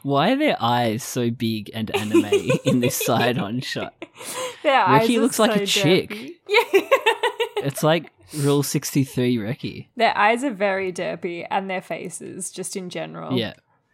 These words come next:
Speaker 1: But it's a derpy moment, just the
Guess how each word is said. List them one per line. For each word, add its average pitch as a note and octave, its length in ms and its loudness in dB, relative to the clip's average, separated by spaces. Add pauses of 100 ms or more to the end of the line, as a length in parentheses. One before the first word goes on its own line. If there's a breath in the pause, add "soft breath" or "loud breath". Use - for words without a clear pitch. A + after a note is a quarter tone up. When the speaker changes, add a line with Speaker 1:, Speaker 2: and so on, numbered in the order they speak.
(300 soft breath)
Speaker 1:
But E3 100 0
it's E3+ 140 0
a F#3+ 60 4
derpy F#3+ 420 0
moment, A#2+ 460 -4 (120)
just - 340 -6
the A2 400 -6